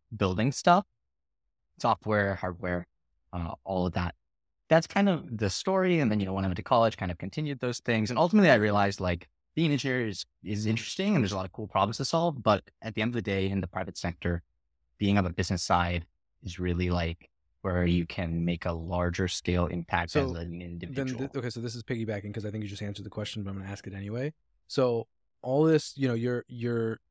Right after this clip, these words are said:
Speaker 2: so involved, and you said you did, you know, the, the back end of it too, but, like, coding, you learned, again, when you were ten, and you probably are really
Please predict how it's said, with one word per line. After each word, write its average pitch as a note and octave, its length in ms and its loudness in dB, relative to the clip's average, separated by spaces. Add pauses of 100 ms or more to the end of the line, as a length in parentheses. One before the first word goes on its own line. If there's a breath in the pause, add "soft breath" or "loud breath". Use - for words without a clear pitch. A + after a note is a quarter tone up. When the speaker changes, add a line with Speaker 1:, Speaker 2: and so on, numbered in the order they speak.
(140)
Speaker 2:
so D3 340 -2
involved, A#2+ 680 -2
and B2+ 160 0
you C3+ 80 -2
said C3+ 180 2
you A#2+ 60 -2
did, A#2 160 -2
you A#2 60 -14
know, G#2+ 120 -6
the, G#2 80 -10 (140)
the A#2 80 -6
back A2+ 240 -2
end A#2 100 -2
of G#2+ 100 -4
it - 80 -12
too, B2 200 -4
but, G#2 120 -6
like, A2 120 -10
coding, D3 420 2 (180)
you B2 120 -6
learned, A2+ 420 0
again, A2 280 -4
when A2 80 -10
you G#2+ 60 -8
were G#2+ 40 -10
ten, D3 500 -2
and G#2 220 -8
you G#2 180 -14
probably A#2 420 -2
are A2+ 80 -4
really G#2+ 500 -4